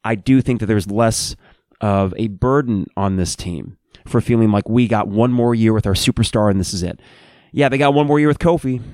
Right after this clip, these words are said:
and that's it. Um, but I, I, it just feels different. And I wish I could verbalize it a little better than I probably just did. But I get why Brad Underwood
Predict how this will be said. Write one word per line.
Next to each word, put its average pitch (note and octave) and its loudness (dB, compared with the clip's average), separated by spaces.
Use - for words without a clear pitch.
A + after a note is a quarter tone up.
and A2 0
that's A#2+ 0
it. G2 -2
Um, A2 2
but B2 0
I, B2 -2
I, A#2 -10
it C3 -6
just - -2
feels C#3 0
different. - -4
And B2+ 0
I A#2+ 2
wish C#3+ 0
I C#3 0
could G#2+ -8
verbalize G#2+ 0
it F#2+ -6
a F#2+ -6
little G#2 2
better F#2+ -2
than F2+ -2
I F2 -2
probably F#2+ -4
just F2 -6
did. D2 -10
But B2+ 2
I A#2+ 2
get D3+ 0
why C3 2
Brad A#2 2
Underwood G#2 2